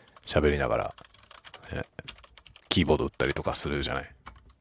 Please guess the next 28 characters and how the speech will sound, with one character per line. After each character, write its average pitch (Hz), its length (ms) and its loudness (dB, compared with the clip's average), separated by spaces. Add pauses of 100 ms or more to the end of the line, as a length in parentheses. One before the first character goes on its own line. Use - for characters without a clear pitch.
(760)
そ - 160 -6
の 113 80 4
時 107 200 2
こ - 160 -2
ん 73 40 -6
な 73 100 -2
感 67 200 -2
じ。 - 180 -8 (160)
で、 101 260 12 (760)
こ 110 100 6
れ 104 80 10
ね、 120 140 8
キ 170 260 6
ー - 20 8
ボ 190 160 12
ー - 20 6
ド 85 100 4
の 76 80 2
タ - 160 8
イ 160 100 10
ピ 175 160 4
ン 165 60 6
グ 165 120 6
サ 170 140 8
ウ 117 120 12
ン 73 80 2
ド 71 120 2
が 71 320 4